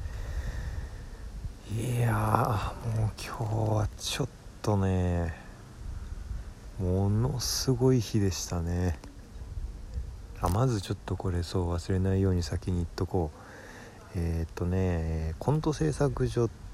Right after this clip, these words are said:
ていうライブありまして、で、まあ、ちょっと前のラジオトークでも、あのー、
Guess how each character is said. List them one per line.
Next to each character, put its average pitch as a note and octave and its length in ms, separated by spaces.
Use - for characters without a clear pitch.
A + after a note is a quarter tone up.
て - 60
い E2 40
う - 20
ラ D#2+ 80
イ D#2+ 40
ブ D#2+ 160
あ D#2+ 60
り E2 120
ま F2 160
し - 160
て、 D#2+ 320
で、 F#2 200
ま F#2 220
あ、 E2+ 80
ち - 100
ょ C#3 40
っ - 20
と - 140
前 G2 180
の F2+ 100
ラ F2 100
ジ F2 140
オ F#2+ 60
ト G2 180
ー - 20
ク F2 140
で E2 80
も、 D#2 340
あ - 100
の D#2 500
ー、 - 20